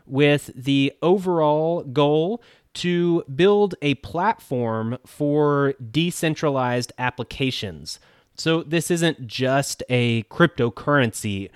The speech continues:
This is a blockchain technology-enabled platform that many different things could be built on. The early days of Ethereum had many names that are very big in the blockchain space now,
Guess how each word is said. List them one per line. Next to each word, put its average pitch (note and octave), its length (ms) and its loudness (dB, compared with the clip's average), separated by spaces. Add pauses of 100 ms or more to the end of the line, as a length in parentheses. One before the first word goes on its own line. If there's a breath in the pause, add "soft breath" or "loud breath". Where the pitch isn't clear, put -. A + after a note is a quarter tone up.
(260 soft breath)
This F3 300 0
is F3+ 120 2
a C3+ 120 6
blockchain C#3 960 0 (420 soft breath)
technology-enabled B2+ 1700 0
platform A2+ 960 -4
that A#2 280 -2
many D#3+ 500 2
different C3+ 380 -2
things A#2+ 380 -2
could B2+ 360 -2
be A#2+ 280 0
built A2 440 -2 (120)
on. F#2+ 480 -2 (120)
The C#3+ 340 2 (100)
early F#3+ 400 6
days C#3 540 4
of D#3 180 2
Ethereum E3 760 0
had C3+ 380 0
many D#3 480 2
names C#3 460 2
that B2+ 140 2
are A#2 100 2
very C#3 420 4
big B2 280 0
in A#2+ 80 0
the A#2 60 -2
blockchain A#2+ 580 0
space A#2+ 460 0
now, A2+ 680 -2